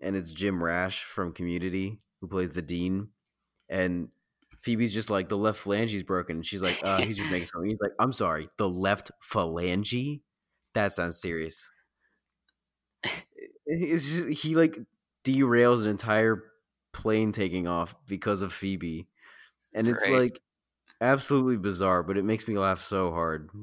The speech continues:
Speaker 1: Just 'cause it's Jim Rash from Community. It's so funny.
Speaker 2: That is funny. I also would have liked, I don't know if it would have been as compelling, and I guess they wouldn't have been able to do the final shot,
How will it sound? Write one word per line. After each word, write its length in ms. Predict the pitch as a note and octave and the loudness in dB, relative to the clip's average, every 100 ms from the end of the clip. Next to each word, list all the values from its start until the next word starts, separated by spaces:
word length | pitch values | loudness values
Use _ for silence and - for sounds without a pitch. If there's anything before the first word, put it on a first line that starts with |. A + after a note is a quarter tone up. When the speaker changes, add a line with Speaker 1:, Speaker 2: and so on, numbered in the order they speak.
| G#2 | -4
Speaker 1:
Just 220 | B2+ C#3 C#3+ | 0 0 0
'cause 180 | C3 | 0
it's 120 | A2 E2 | -2 -4
Jim 300 | F#2+ G2+ F2 | -2 0 2
Rash 360 | F2+ F2 - | 2 2 -2
from 300 | - F2 F2 | -8 -6 -6
Community. 680 | - F#2 F2+ E2+ D#2 D#2+ G2 _ _ _ _ _ _ _ _ _ _ _ _ _ _ _ _ | -6 -4 -2 -2 -4 -6 -10 _ _ _ _ _ _ _ _ _ _ _ _ _ _ _ _
It's 120 | A#2+ | -10
so 240 | - G2+ E2 | -4 -4 -4
funny. 400 | D2+ D2+ D#2 E2 _ - | -6 -8 -8 -12 _ -10
Speaker 2:
That 120 | F#2 | -8
is 160 | F2+ - | -8 -12
funny. 220 | F#2+ G2 _ _ _ _ - | -16 -20 _ _ _ _ -2
I 60 | |
also 280 | A2+ C3+ D#3 | 0 -2 -2
would 100 | C#3+ | -2
have 120 | G#2 | -2
liked, 400 | G#2 G#2 G2+ - - _ _ _ _ _ _ _ - | -2 -4 -4 -10 -12 _ _ _ _ _ _ _ -8
I 80 | |
don't 140 | F#2+ F#2 | -6 -6
know 260 | F2+ F2 F2 | -6 -6 -8
if 220 | F2+ F2 | -10 -10
it 80 | F2 | -10
would 100 | F2 | -10
have 60 | |
been 120 | F2+ F2 | -10 -10
as 240 | E2+ - | -8 -10
compelling, 460 | - F2+ F#2 F2+ F2+ | -10 -10 -6 -6 -4
and 80 | F#2+ | -2
I 60 | |
guess 160 | F#2+ - | -2 -2
they 80 | F#2 | -4
wouldn't 220 | F#2 F2+ | -6 -6
have 80 | F2+ | -8
been 80 | |
able 120 | F2+ F2+ | -8 -8
to 60 | F2+ | -10
do 60 | |
the 100 | F2 | -10
final 540 | - F2+ F2+ F2 F2+ - _ _ _ _ _ _ _ _ _ - | -6 -4 -4 -8 -12 -16 _ _ _ _ _ _ _ _ _ -12
shot, 520 | - F2+ F2 E2+ | -8 -6 -6 -8